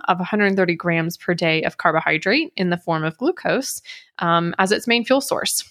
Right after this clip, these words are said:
And glucose is the most basic building block of carbohydrate. All carbohydrates except for fiber break down into glucose, fructose, or galactose.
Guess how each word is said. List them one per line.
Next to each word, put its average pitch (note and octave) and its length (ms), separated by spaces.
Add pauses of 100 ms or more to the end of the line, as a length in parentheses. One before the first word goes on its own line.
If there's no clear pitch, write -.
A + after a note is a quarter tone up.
(120)
And F#3+ 180
glucose A3+ 360
is G3+ 140
the F#3+ 80
most F3 360
basic A3 380
building F3 260
block E3 320
of D#3+ 220
carbohydrate. C4 720 (340)
All F#3+ 140
carbohydrates F#3+ 580
except - 260
for - 120
fiber G#3+ 500
break D#3+ 240
down D#3+ 240
into E3+ 160
glucose, E3 420
fructose, - 500
or D#3+ 200
galactose. A3 800